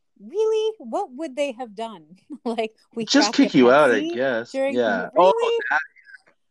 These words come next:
Speaker 2: well, that's
Speaker 1: Like,
Speaker 2: like
Speaker 1: back in the
Speaker 2: going to a
Speaker 1: day, you
Speaker 2: concert.
Speaker 1: crack a pop open, they're gonna, like, come and the security
Speaker 2: <laughs>
Speaker 1: grabs you by the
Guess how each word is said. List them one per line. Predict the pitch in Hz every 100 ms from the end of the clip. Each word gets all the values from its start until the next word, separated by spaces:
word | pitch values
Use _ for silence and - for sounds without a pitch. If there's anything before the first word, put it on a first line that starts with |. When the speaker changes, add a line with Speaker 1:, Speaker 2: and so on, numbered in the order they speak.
| _ _ _ _
Speaker 2:
well, | 185
that's | 196 269 277
Speaker 1:
Like, | 240
Speaker 2:
like | 302
Speaker 1:
back | -
in | 330
the | 311
Speaker 2:
going |
to | 240
a | 233 214 240
Speaker 1:
day, | 254
you | 247
Speaker 2:
concert. | 208 -
Speaker 1:
crack | 214 214
a | 226
pop | _ 202 196 247
open, | 240 247 262
they're | 247 214
gonna, | 202 196
like, | 196 196 190
come | 190 185
and | 196
the | 190
security | - 208 202 180 196
Speaker 2:
<laughs> | 185
Speaker 1:
grabs | 185 180 180
you | 190
by | 185
the | 185